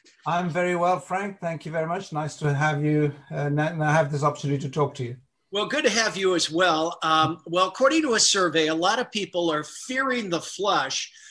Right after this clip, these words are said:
Speaker 2: I mean, a lot of times you can't even find a public bathroom that's open these days, but nearly half of Americans are just staying away from them completely. I think I know why, but tell us why.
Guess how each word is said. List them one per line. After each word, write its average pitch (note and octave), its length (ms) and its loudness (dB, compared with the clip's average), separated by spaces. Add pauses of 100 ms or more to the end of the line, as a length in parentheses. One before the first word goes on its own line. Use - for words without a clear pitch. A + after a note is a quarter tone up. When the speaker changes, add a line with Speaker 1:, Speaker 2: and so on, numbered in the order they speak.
(200)
Speaker 2:
I D#3+ 80 -6
mean, D#3+ 280 -4
a G3 40 -2
lot A#3 200 6
of - 80 2
times G#3 240 0
you E3 40 -10
can't G#3 200 -4
even E3 200 0
find G3+ 400 0
a F#3 60 0
public D3+ 400 -2
bathroom D3+ 460 -2
that's C#3 280 -6
open F#3 360 -4
these C#3 300 -4
days, C#3 340 -4
but E3+ 120 -4
nearly A#3+ 400 -2 (300)
half D4 240 2
of E4 140 -4
Americans F3 640 0
are F#3+ 100 0
just G3 240 4
staying G3+ 280 0
away G3 260 0
from F#3+ 240 -8
them F#3 320 -6 (640)
completely. F#3+ 600 -4
I D3 100 -2
think D4+ 260 0
I A#3+ 80 0
know F3+ 140 2
why, D#3 440 0
but D3 240 -6 (500)
tell C4 200 -4
us F3+ 180 0
why. A#2+ 160 -16